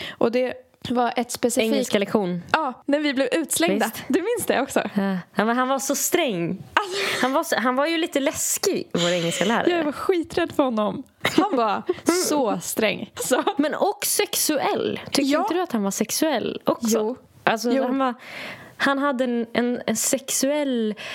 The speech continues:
Speaker 2: typ så här utstrålning.
Speaker 1: Ja,
Speaker 2: <laughs> Jag
Speaker 1: alltså,
Speaker 2: vet inte varför.
Speaker 1: han sa ju aldrig egentligen något typ sexuellt till en.
Speaker 2: Nej.
Speaker 1: Men han hade
Speaker 2: Nej.
Speaker 1: någon sån <laughs> Jag vet
Speaker 2: Utstrålning.
Speaker 1: inte.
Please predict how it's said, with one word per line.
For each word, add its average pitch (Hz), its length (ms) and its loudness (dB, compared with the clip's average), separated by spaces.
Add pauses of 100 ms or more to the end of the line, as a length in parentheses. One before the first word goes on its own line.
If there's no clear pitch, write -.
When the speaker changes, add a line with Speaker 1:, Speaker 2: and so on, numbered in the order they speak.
(260)
Speaker 2:
typ 220 260 0
så - 100 2
här 185 220 0
utstrålning. 269 1000 0 (100)
Speaker 1:
Ja, 311 80 4
Speaker 2:
<laughs> 370 80 0 (320)
Jag 370 460 0
Speaker 1:
alltså, 415 160 2
Speaker 2:
vet 440 140 0 (140)
inte 427 40 2
varför. 370 640 0
Speaker 1:
han 285 140 2
sa 277 160 2
ju 262 60 0
aldrig 262 320 0
egentligen 220 640 -2 (120)
något 247 480 -2
typ - 200 0
sexuellt - 640 -2
till - 300 0
en. 226 240 -2 (380)
Speaker 2:
Nej. 247 240 2
Speaker 1:
Men 247 240 0
han 240 200 -2
hade 233 220 2
Speaker 2:
Nej. 294 100 0
Speaker 1:
någon 220 260 0
sån 196 380 0 (140)
<laughs> - 140 -20
Jag - 160 2
vet 240 100 -4
Speaker 2:
Utstrålning. 262 420 0
Speaker 1:
inte. - 220 -4